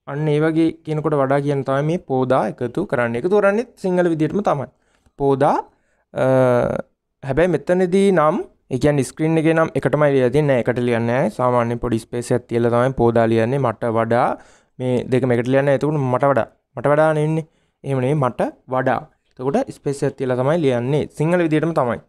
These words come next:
එතකොට කියන්නෙත් එහෙමමයි. අ, දෙයක් හා සසඳීමේදී භාවිතා කරනවා වූ. සසඳනවා කියලා අපි දන්නවනේ දැන් තේරුමත් එක්ක මට වඩා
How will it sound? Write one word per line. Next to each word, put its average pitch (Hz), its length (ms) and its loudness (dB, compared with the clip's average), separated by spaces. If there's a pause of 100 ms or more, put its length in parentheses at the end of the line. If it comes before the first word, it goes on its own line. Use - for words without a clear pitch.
(640)
එතකොට 135 180 -2
කියන්නෙත් 143 500 -2
එහෙමමයි. 123 500 0 (440)
අ, 143 120 -2 (800)
දෙයක් 170 240 0
හා 208 200 2
සසඳීමේදී 185 760 2
භාවිතා 170 360 2
කරනවා 143 300 -2
වූ. 110 180 -4 (100)
සසඳනවා 147 540 -2
කියලා 156 160 0
අපි 147 160 -4
දන්නවනේ 147 360 2
දැන් 147 100 0
තේරුමත් 147 400 2
එක්ක 139 120 -4
මට 123 240 -2
වඩා 143 420 2